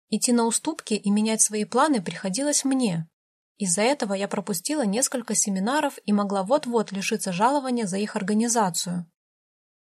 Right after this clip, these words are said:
Причин своих отказов он никогда не объяснял. Он работал.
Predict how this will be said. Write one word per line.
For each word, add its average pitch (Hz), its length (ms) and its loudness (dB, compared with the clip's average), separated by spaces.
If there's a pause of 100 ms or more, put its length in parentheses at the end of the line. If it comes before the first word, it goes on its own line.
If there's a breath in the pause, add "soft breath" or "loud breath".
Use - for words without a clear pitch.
(160)
Причин 247 340 4
своих 277 260 4
отказов 269 500 0
он 277 140 4
никогда 277 400 4
не 277 140 4
объяснял. 240 640 0 (300)
Он 339 160 0
работал. 196 600 0